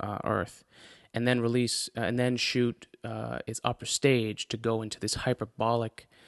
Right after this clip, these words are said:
uh, orbit that y-, they end up being,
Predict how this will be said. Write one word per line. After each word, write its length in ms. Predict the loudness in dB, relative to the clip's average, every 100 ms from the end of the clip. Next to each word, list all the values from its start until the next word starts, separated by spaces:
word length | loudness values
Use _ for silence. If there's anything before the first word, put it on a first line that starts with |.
| -20 -20 -8 -2
uh, 340 | 0 0 -2 0
orbit 400 | 4 4 4 -4 _ _ -2
that 260 | 0 0 -6 _ -8
y-, 160 | -6 2
they 180 | 4 6
end 220 | 4 6
up 260 | 4 2
being, 640 | 0 2 2 0 -4 -6 -10